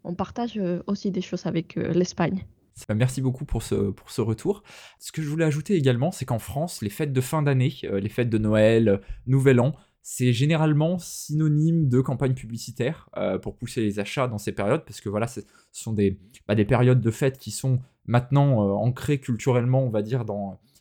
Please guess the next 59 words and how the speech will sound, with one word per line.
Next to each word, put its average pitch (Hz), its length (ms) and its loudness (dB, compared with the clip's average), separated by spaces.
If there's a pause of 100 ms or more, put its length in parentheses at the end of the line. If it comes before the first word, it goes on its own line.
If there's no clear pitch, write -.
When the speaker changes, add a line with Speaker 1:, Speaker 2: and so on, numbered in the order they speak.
Speaker 2:
dans 98 80 -10
la 98 60 -6
société 120 420 -4
de - 60 -14
consommation. 123 760 -4
Voilà, 101 180 0
Noël, 113 320 0
c'est - 140 -8
la 98 80 -4
période 101 280 -2
des 101 160 -6
achats, 131 320 0
c'est, - 200 -8 (220)
c'est - 280 -14
une 110 80 -4
période 110 280 2
festive 147 540 -4 (220)
qui - 80 -2
a - 60 2
perdu 135 380 4
un 120 60 4
petit 120 180 -4
peu 135 140 0
de 127 60 -4
ce, - 100 -4
de - 100 -6
ce - 120 -8
côté 120 280 -2
religieux, 123 480 2
finalement, 127 480 -4
à 110 40 -2
la 104 100 0
base. 143 320 -2 (400)
Est-ce 208 180 0
qu'il 185 160 -6
y 170 60 2
a 208 80 2
des 120 120 2
périodes, 139 680 4
des 107 240 0
événements, 123 420 4
des 117 140 0
fêtes - 420 -2
au 110 60 0
Mexique - 480 -8 (260)
qui 131 160 -4
sont, 180 500 0
euh, 113 480 0
beaucoup 196 440 4
représentés 160 640 0
dans 147 160 0
les 117 120 2
campagnes 165 340 -4
publicitaires ? 127 800 -10
Est-ce 127 180 -8
qu'il - 100 -8
y 180 40 0
a 190 60 0
vraiment 143 360 2